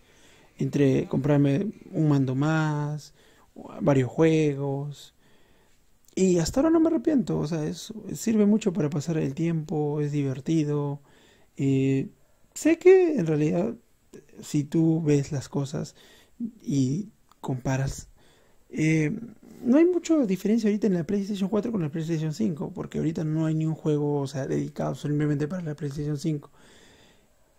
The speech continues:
Y, bueno, eh, les comentaré, yo prefiero mejor esperar unos año-, unos años más a que la PlayStation cinco, así como salió la PlayStation cuatro Fat o la gordita, y ahora la PlayStation, de ahí salió la PlayStation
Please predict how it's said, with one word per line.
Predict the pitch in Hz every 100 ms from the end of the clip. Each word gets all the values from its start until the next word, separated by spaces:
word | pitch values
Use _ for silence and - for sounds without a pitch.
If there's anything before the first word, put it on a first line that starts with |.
| _
Y, | 220 202 190 190 196 208 220 _
bueno, | - 185 170 156 151 _ _ _ _ _ -
eh, | 160 156
les | 151 208 185 156
comentaré, | - 156 151 156 165 208 170
yo | 175
prefiero | 214 190 196 190 -
mejor | 208 147 156 143
esperar | - 147
unos | 147 160 151
año-, | 156 -
unos | 175 170
años | 165 165
más | 156 156 180 -
a | 139
que | 139
la | 135
PlayStation | 156 156 165 156
cinco, | 165 147 165 156 - _ _
así | - 143
como | 170 170
salió | 143 139
la | 151
PlayStation | 147 151 151 147 147
cuatro | 160 151 147 139 - - _
Fat | _ - 175 254 254
o |
la | 160 131
gordita, | 131 131 147 135 202 - _ _ _ _
y | - 143
ahora | 151 143 135
la | 127 131 135
PlayStation, | 160 156 156 147 151 190
de | 196 156
ahí | 147
salió | 151 147
la | 139
PlayStation | 135 151 151 160 165 160 196